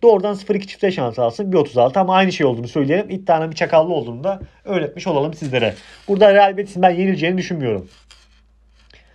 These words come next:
Girona ile Atletico Madrid mücadelesi. Bu maçın maç skorunu sizlere sorduk. Girona muazzam bir futbol sergiliyor ve son dönemde, özellikle son iki yıldır diyelim, kendi oyununun dışında oynayan bir Atletico Madrid var. Defanstan ziyade hücumda da gerçekten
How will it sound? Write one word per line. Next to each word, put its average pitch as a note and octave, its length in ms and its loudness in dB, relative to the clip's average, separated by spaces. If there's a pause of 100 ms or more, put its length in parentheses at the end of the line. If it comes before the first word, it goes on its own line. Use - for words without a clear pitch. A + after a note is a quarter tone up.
(360)
Girona G3 380 2
ile A#3 100 6
Atletico G#3+ 400 2
Madrid G3 280 2
mücadelesi. B2+ 800 -2
Bu A#3+ 60 -6
maçın G#3+ 260 -4
maç A#3 240 0
skorunu G#3+ 240 -2
sizlere F#3+ 320 0
sorduk. E3+ 400 -2
Girona G3+ 340 -4
muazzam F#3+ 480 0
bir D#3 120 -10
futbol - 260 -12
sergiliyor F#3+ 580 0 (380)
ve G#3 160 2
son A3 460 -2
dönemde, D3+ 500 0 (260)
özellikle D#3 400 0
son F3 300 -6
iki G3 200 -8
yıldır C3 300 -2
diyelim, F3 320 0 (400)
kendi F3+ 360 0
oyununun G#3+ 380 2
dışında G3 260 0
oynayan B2+ 380 2
bir G#2 200 -6
Atletico B2 440 -2
Madrid A2+ 340 -6
var. G3+ 180 4 (300)
Defanstan F3+ 500 4
ziyade F3 320 4
hücumda E3+ 380 -6
da F#3+ 80 2
gerçekten F3+ 420 0